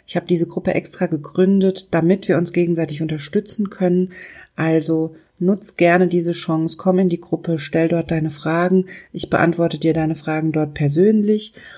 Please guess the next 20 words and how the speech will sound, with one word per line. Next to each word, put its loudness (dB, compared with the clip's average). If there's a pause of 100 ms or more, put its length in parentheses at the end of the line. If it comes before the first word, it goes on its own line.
(220)
Und 2
du -4
kannst -4
natürlich -4
auch -8
das -8
Feedback -4
von -4 (280)
den 0
anderen 2
Mitgliedern 0
der 0
Gruppe -4
kriegen. -2 (460)
Du -4
kannst -4
auch -4
gerne 2
da 0
posten, -2